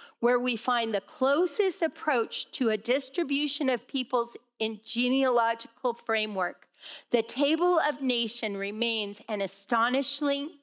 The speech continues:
astonishingly accurate document.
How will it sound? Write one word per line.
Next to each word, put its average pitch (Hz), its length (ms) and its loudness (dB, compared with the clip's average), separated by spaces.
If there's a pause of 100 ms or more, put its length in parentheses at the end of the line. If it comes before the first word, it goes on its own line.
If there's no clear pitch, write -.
(120)
astonishingly 269 1200 0 (180)
accurate 233 720 0 (400)
document. 190 840 -2